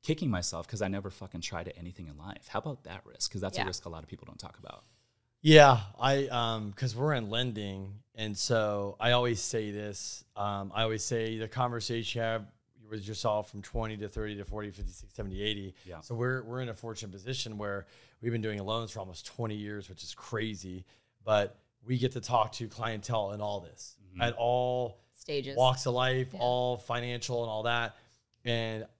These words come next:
Speaker 3: I, I, when you talk to a sixty, seventy, and eighty-year-old
Speaker 1: Mm-hmm.
Speaker 3: that's probably stuck in a W two job and that,
Speaker 1: Yeah.
Speaker 3: I ask 'em, I go, "Hey,"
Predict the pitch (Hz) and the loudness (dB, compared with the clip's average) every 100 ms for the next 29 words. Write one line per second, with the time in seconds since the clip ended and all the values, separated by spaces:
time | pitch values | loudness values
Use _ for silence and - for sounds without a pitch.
0 | _ - 113 113 98 - - 117 107 101 | _ 0 2 2 -2 -12 0 0 0 -6
1 | 117 113 110 143 143 139 135 117 - 143 | -6 -4 -4 4 4 4 -2 -2 0 0
2 | - 147 131 143 131 127 123 117 117 123 | -2 -6 0 4 4 2 -2 -4 -2 -2
3 | 117 104 98 95 95 _ _ 101 98 117 | -2 -4 -4 -6 -8 _ _ -12 -6 -4
4 | - - 131 123 139 131 131 117 104 - | -6 -2 2 2 0 -4 -4 -4 -8 -4
5 | - - - - 123 120 - - - _ | -2 -2 -6 4 6 6 -2 -18 -20 _
6 | _ _ 117 113 110 98 117 117 117 - | _ _ -2 0 0 0 2 2 0 -4
7 | 123 107 95 107 104 104 107 113 113 107 | -4 -4 2 4 6 2 -2 -6 -2 -2
8 | 104 - - - 123 127 165 170 131 117 | -4 -10 -20 2 6 8 8 4 -4 -4
9 | 110 117 110 147 127 | -2 -2 0 0 -2